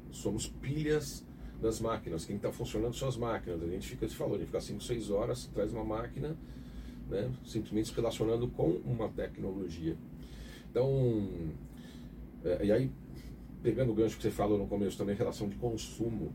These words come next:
né? Então, um, um Plutão em, em Aquário, ele, ele pode gerar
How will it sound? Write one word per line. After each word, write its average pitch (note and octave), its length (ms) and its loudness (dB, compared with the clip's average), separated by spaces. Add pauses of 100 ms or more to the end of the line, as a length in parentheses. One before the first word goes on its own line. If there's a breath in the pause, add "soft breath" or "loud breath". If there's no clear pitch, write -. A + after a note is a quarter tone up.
(200)
né? F2 200 2
Então, F2 200 0
um, G#2 360 0
um G#2 40 2
Plutão A2 360 2
em, G#2+ 300 4
em G2+ 60 2
Aquário, G2+ 400 2
ele, G#2+ 180 2 (800 loud breath)
ele C3 180 2
pode D3+ 360 6
gerar A2 500 4